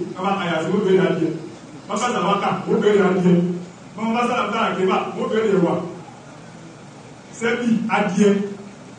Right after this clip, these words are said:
Ṣùgbọ́n tọ́lọ̀ yìí ó, tẹ́lẹ̀ yóò fi tọrọ. Oníkéyàn ti ẹ̀ jẹ́ pé, "Ah, adìẹ kò yẹ kí mi ò tọrọ àfún yín ni, kò ní ìdí ẹ̀dùn ọkùnrin láti ẹ̀ mọ́."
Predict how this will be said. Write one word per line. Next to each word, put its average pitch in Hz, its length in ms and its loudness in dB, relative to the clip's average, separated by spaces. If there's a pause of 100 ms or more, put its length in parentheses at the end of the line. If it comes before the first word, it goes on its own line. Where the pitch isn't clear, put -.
(1300)
Ṣùgbọ́n 370 340 2
tọ́lọ̀ 415 280 6
yìí 302 160 2
ó, 320 100 6
tẹ́lẹ̀ 339 340 2
yóò 339 140 4
fi - 140 -2
tọrọ. 320 320 2 (720)
Oníkéyàn 285 500 2
ti 254 120 -4
ẹ̀ 220 140 2
jẹ́ 226 120 0
pé, 240 120 -4
"Ah, 233 200 -6 (340)
adìẹ 233 320 0
kò 269 120 0
yẹ 220 100 4
kí 311 100 2
mi 285 140 0
ò 247 60 0
tọrọ 226 160 -4
àfún 214 240 -6
yín 220 120 2
ni, 208 140 0
kò 196 80 -2
ní 190 120 0
ìdí 277 200 0
ẹ̀dùn 220 220 2
ọkùnrin 220 260 2
láti 226 260 2
ẹ̀ 202 100 2
mọ́." 202 140 2